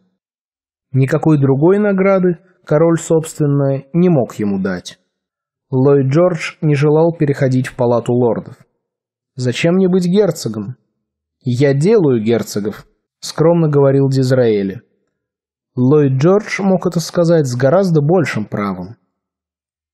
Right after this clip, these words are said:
За всю историю Англии никто не раздал такого количества титулов, как он.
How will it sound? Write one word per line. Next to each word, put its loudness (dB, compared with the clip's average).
За 0
всю 0
историю 0
Англии -2
никто -2
не 2
раздал 2
такого 0
количества -2
титулов, -2
как -6
он. -4